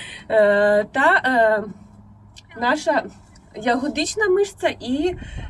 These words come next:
е, бідро. Так? Приступаємо. Для цього ми беремо рол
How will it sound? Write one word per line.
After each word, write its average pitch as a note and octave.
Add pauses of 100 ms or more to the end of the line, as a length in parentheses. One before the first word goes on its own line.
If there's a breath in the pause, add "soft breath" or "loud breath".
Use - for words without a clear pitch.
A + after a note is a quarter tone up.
(140 loud breath)
е, G3+
бідро. G3 (3000 loud breath)
Так? - (800)
Приступаємо. G#3
Для A3+
цього D4
ми B3+
беремо A#3
рол A3